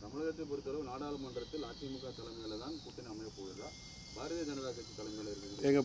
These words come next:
Speaker 2: பொதுச் செயலாளர், எங்க பொதுச் செயலாளர் தலைநகர் டெல்லியில மிக தெளிவா சொன்னார். பாரத பிரதமராக இந்த இந்திய திருநாட்டுக்கு ஒன்பது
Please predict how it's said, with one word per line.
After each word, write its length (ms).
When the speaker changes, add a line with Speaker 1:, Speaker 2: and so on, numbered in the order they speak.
Speaker 2:
பொதுச் 300
செயலாளர், 520
எங்க 140
பொதுச் 260
செயலாளர் 680
தலைநகர் 540
டெல்லியில 440
மிக 200
தெளிவா 300
சொன்னார். 340
பாரத 340
பிரதமராக 580
இந்த 180
இந்திய 240
திருநாட்டுக்கு 640
ஒன்பது 320